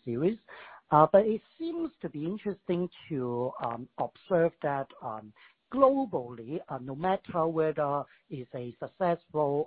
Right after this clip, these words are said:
uh, P C, mobile or console game developers, uh, it, it seems to be relying, um, to some extent, uh, new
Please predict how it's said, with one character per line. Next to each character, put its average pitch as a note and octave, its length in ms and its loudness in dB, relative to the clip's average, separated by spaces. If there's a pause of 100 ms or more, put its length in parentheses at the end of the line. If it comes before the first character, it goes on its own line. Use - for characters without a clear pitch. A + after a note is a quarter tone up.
uh, G#2+ 260 -8 (400)
P F3 380 -8
C, C#3 320 -4 (260)
mobile E3 500 6
or B2+ 140 -6 (160)
console D#3 440 -8
game C3+ 240 -8
developers, B2 720 -8 (480)
uh, D#3 60 -2 (140)
it, - 40 -10 (120)
it F#3 60 -6 (180)
seems E4 260 0 (100)
to F3+ 100 -2 (100)
be C#3 440 0
relying, E3+ 840 0 (320)
um, A#2+ 260 -8 (180)
to D3+ 200 -6
some A3+ 160 -2
extent, C#3 680 -8 (320)
uh, B2 220 -8
new G#3+ 580 0